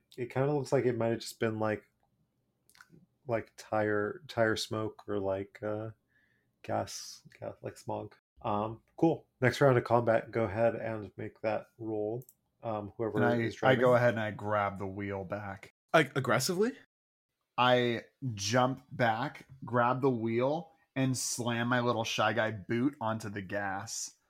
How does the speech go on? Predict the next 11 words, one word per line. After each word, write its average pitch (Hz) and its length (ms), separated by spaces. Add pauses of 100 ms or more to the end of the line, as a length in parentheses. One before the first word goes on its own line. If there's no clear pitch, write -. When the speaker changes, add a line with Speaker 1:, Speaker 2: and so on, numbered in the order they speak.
(220)
Speaker 2:
Um, 113 560
<laughs> - 60
that's 117 300
a 104 80
seventeen. 101 720
Speaker 1:
Nice. 104 480 (260)
Yeah, 113 360
you 123 580 (260)
surge 113 500
forward 107 540
again 107 460